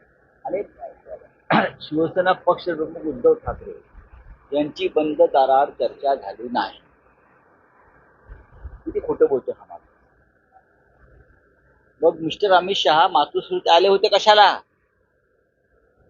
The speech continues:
अमित शहा मातोश्रीच्या पायऱ्या चढून स्वतः का आले? हा प्रश्न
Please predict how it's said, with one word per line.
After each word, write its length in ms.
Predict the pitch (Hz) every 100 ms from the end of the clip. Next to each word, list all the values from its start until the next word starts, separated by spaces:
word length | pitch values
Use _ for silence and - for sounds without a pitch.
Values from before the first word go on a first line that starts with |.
| _ -
अमित 260 | 135 175 -
शहा 260 | 190 196
मातोश्रीच्या 600 | 160 147 - - 180 196
पायऱ्या 400 | 190 160 151 190
चढून 320 | 190 170 180 202
स्वतः 280 | 175 175
का 260 | 180 196 196
आले? 320 | 185 123 - _ _ _ _ _ _ _ _ _ _ _ _ -
हा 80 | 151
प्रश्न 580 | 170 160 - 175 202